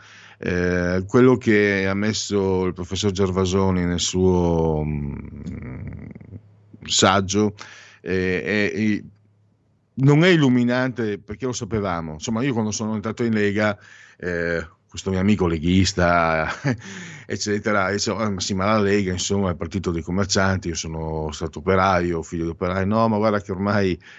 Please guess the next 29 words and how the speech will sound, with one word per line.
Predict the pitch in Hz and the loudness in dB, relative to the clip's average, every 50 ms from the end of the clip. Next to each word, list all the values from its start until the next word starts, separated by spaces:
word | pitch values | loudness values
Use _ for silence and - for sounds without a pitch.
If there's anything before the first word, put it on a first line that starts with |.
| - - | -16 -8
eh, | - 85 85 85 85 82 82 | -6 -4 -2 -2 -2 0 0
io, | 90 92 92 | 2 2 2
gli | 92 95 | 2 2
operai | 95 - 95 98 98 101 | 0 2 2 2 2 2
votano | 98 90 90 - 98 90 85 87 | 2 0 -2 -4 -4 -4 -4 -2
Lega. | 87 87 82 80 78 | -2 -2 -2 -4 -4
Sto | 76 - - 92 | -6 -8 -10 -8
parlando | - - 101 98 107 107 107 107 101 | -4 -2 0 0 2 2 2 2 2
del | 92 87 90 87 87 90 90 87 87 | 0 0 -2 -2 -2 -2 -2 -2 -2
novantasei | 90 90 85 90 92 90 - - 92 92 90 87 87 - - 92 95 95 | -4 -4 -4 -4 -4 -4 -4 -2 -2 0 0 0 -2 -4 -4 -2 -2 -2
novantasette, | 92 87 85 82 73 - - - - 82 82 80 - _ _ _ - - 85 80 78 - _ _ _ - - - - - - - - - - - - - | -2 -4 -6 -6 -8 -10 -10 -6 -6 -4 -6 -6 -8 _ _ _ -14 -12 -12 -10 -12 -14 _ _ _ -20 -20 -20 -20 -20 -20 -20 -20 -20 -20 -20 -18 -10
e | - 92 92 87 87 87 87 | -4 -2 0 0 0 -2 -2
quindi | - 95 98 98 95 98 | -2 -2 0 2 2 2
è | |
una | 92 87 85 | 2 0 0
cosa | - 95 92 90 92 87 87 85 | 0 0 2 2 2 2 2 0
che | - 90 82 | -2 -2 -2
viene | 82 90 90 87 | 0 0 0 0
da | 85 85 | 0 0
lontano. | 85 85 85 80 - 82 78 80 80 78 76 - - - - - - - _ _ _ _ | 0 0 -2 0 0 -2 -2 -2 -4 -8 -8 -10 -14 -20 -20 -20 -20 -20 _ _ _ _
E | - 107 | 2 4
in | 110 | 6
effetti | 123 127 127 - 98 92 92 - - 104 104 98 95 - - - _ _ _ _ _ _ _ _ - - - | 4 4 2 2 2 2 2 0 0 0 0 0 -2 -8 -14 -20 _ _ _ _ _ _ _ _ -16 -14 -12
viviamo | 90 104 107 107 92 110 120 120 120 113 | -6 -2 0 2 4 6 6 6 6 6
ancora | 110 107 98 120 120 117 113 104 | 4 4 2 2 2 2 2 0
questo | - 113 110 - - 107 | -2 -6 -6 -4 -4 -4
equivoco, | 90 98 110 104 101 90 90 85 - 85 82 | -2 0 0 0 2 0 -2 -4 -4 -2 0
loro | 92 110 123 120 107 95 85 | 2 4 4 4 4 2 0
vogliono | 85 87 87 87 87 87 85 85 80 | -4 -6 -8 -8 -8 -8 -10 -10 -12